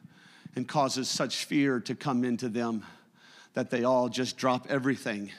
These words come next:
and run away. God does a miracle. And they leave behind all of their goods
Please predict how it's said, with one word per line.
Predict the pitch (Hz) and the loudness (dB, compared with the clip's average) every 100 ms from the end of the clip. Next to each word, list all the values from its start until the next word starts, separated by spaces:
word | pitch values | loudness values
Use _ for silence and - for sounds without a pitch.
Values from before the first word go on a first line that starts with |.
| - _ - - - - _ | -20 _ -20 -20 -20 -20 _
and | - 117 | -4 0
run | 117 117 | 2 2
away. | 113 98 - - - - _ _ _ _ _ _ _ _ _ _ _ _ _ _ _ _ _ _ _ _ _ _ _ _ _ _ - - - - - - | 0 -4 -8 -14 -18 -20 _ _ _ _ _ _ _ _ _ _ _ _ _ _ _ _ _ _ _ _ _ _ _ _ _ _ -20 -20 -20 -20 -20 -4
God | 117 117 | -2 0
does | 117 113 | 0 0
a | |
miracle. | 120 117 107 110 120 - - _ _ _ _ - - - | 0 0 -4 -10 -14 -14 -20 _ _ _ _ -20 -20 -6
And | 135 131 | 0 2
they | 123 | 4
leave | 127 139 131 | 6 6 4
behind | 117 135 143 151 151 151 131 - - | 2 2 4 6 4 2 -2 -6 -2
all | 147 151 | 2 4
of | 143 | 2
their | 131 | 0
goods | 135 127 139 143 107 | 0 2 2 0 -4